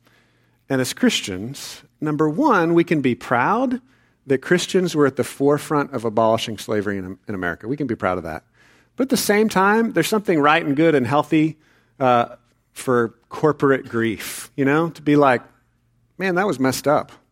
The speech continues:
Like, that, that was bad. And we should be sad about that, and we should grieve about that."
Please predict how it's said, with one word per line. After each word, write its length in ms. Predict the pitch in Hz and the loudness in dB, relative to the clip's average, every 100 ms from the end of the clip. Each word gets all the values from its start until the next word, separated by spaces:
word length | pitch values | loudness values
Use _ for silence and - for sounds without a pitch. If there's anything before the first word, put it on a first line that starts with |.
| _ _ | _ _
Like, 140 | - - | -12 -2
that, 260 | 156 - | -2 0
that 100 | 147 | -2
was 120 | 175 135 | -2 0
bad. 480 | 113 190 - - - - | -2 -2 -4 -8 -16 -6
And 100 | 147 | -4
we 60 | |
should 100 | 135 - | -2 -2
be 80 | |
sad 300 | 113 113 110 | -2 0 0
about 220 | 165 185 196 | 0 -4 -2
that, 100 | 208 | -4
and 100 | 151 | -4
we 60 | |
should 140 | 135 113 | -8 -4
grieve 240 | 117 117 | 0 0
about 240 | - - | -4 -10
that." 180 | - - | -10 -18